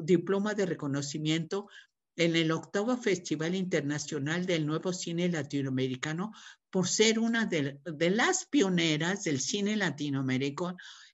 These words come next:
hecho por mujeres en mil novecientos ochenta y ocho. En México se le rindió un, un homenaje a iniciativa de la sogem,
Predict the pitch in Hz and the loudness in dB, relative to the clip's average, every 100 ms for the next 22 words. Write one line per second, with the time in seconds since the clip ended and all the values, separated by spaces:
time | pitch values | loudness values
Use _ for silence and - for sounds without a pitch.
0 | - 196 190 214 185 160 147 151 185 196 | 0 0 2 -2 0 0 0 -2 2 2
1 | 196 175 156 160 185 180 175 156 151 170 | 2 0 0 2 2 0 -2 -4 -4 -6
2 | 143 156 147 160 175 202 208 190 - - | -6 -6 -4 -2 -2 -4 -6 -10 -12 -18
3 | - - 190 185 220 233 208 - 247 254 | -18 -2 0 4 4 2 0 0 -2 0
4 | 165 143 147 139 143 180 190 185 180 180 | -2 0 0 0 2 2 2 0 0 0
5 | 170 170 139 156 165 190 196 - - - | 0 0 0 0 0 -2 -6 -10 -18 0
6 | 175 175 170 - 165 - 170 170 185 156 | 6 6 6 4 0 0 0 0 2 2
7 | 135 143 156 135 165 165 180 | 2 -2 -4 -4 -2 0 -2